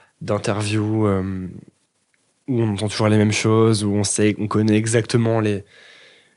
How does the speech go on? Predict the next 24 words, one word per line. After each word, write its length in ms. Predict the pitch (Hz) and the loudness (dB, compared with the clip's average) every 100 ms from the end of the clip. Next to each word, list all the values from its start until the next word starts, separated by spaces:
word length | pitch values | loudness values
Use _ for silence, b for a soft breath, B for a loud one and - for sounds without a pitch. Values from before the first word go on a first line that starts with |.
| _ | _
les 180 | - 101 | -8 -8
gimmicks 460 | 107 120 123 135 110 | -2 2 4 4 4
de 80 | 117 | 4
l'animateur, 640 | 110 110 113 107 123 120 | 4 2 0 2 2 0
parce 240 | - - | -4 -10
qu'en 120 | - 107 | -8 -4
fait, 200 | 117 110 | -4 -2
c'est 160 | - - | -4 -4
hyper 320 | 110 110 101 | -4 -2 -2
difficile 500 | 104 - 117 - 117 | -2 -2 0 2 2
de 80 | 104 | 0
pas 260 | 98 98 | 0 0
répéter 380 | 95 98 98 98 | 0 -2 -2 -4
toujours 240 | 101 104 104 | -2 0 2
les 100 | 101 | 2
mêmes 140 | 101 | 2
choses 380 | 98 107 107 107 b b b b b b b _ _ _ - | 2 2 2 -2 b b b b b b b _ _ _ -2
et 180 | 101 95 | 0 2
de 100 | 98 | 0
pas 240 | 110 101 | 2 0
tomber 400 | - - 101 101 | 0 -4 0 2
dans 100 | 101 | 2
une 160 | 95 104 | 2 0
routine. 500 | 98 104 110 110 | 0 0 0 0